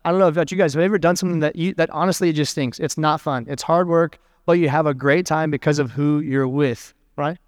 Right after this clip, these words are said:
Anybody ever been there? I know I've been there, right? That's happy alignment. What you're doing might require great energy from you,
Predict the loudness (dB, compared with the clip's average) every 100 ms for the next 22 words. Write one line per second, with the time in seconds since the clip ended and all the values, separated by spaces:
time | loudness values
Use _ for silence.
0 | _ _ 2 2 4 2 2 0 -4 _
1 | -2 0 2 2 2 -2 -4 -6 -6 _
2 | _ 0 0 -4 _ -8 0 0 2 -2
3 | -4 _ _ -4 0 0 0 -4 -4 -2
4 | 0 0 2 2 2 0 0 -4 -2 0
5 | 2 2 0 -4 0 0 0 -4 0 2
6 | 2 0 0 2 2 -2